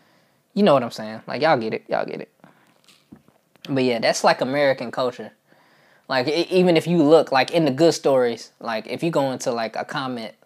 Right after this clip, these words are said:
like, the comment section on, like, social media. Well, social media is different anyway. Hold on, let me, let me touch on s-, the social media negativity. Social media is a toxic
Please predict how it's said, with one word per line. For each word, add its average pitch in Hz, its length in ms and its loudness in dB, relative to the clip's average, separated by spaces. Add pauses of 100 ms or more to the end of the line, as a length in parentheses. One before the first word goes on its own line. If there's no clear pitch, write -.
(120)
like, 104 360 -10
the - 80 -6
comment 165 340 2
section 113 480 -4
on, 113 160 -10
like, 120 160 -8
social 135 300 -4
media. 120 380 -6 (640)
Well, 185 120 4
social 339 320 8
media 185 240 6
is 127 60 -2
different 120 360 -6
anyway. 113 320 -10
Hold 220 180 -4
on, 196 80 2
let 320 100 2
me, 311 120 0
let 185 180 2
me 160 240 0 (340)
touch 151 240 2
on 117 220 -6 (140)
s-, - 100 -18
the 117 180 -2
social 131 380 0
media 127 280 0
negativity. 110 680 -8 (260)
Social 247 320 8
media 170 380 10
is 143 180 2
a 127 160 0 (240)
toxic 147 540 4